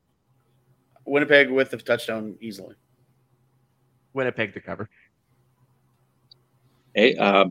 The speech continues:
Speaker 3: big game in the East, actually, in terms of standings. Montreal at Ottawa. My guess is Montreal is favored by two points.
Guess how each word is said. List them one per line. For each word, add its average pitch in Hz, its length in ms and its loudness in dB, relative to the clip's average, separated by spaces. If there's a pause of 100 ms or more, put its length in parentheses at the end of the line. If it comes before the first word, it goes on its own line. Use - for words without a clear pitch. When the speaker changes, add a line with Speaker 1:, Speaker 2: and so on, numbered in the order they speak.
Speaker 3:
big 151 160 4
game 131 240 4
in 110 60 0
the 104 80 -4
East, 107 300 -4
actually, 98 480 0
in 92 100 -4
terms 98 240 -8
of 90 60 -8
standings. 98 480 -2
Montreal 113 680 2
at 98 180 0 (140)
Ottawa. 120 480 4 (340)
My 101 140 -2
guess 98 400 0
is 117 200 0
Montreal 123 500 4
is 117 100 0
favored 120 400 2
by 104 240 4 (520)
two 135 180 -4
points. - 720 -12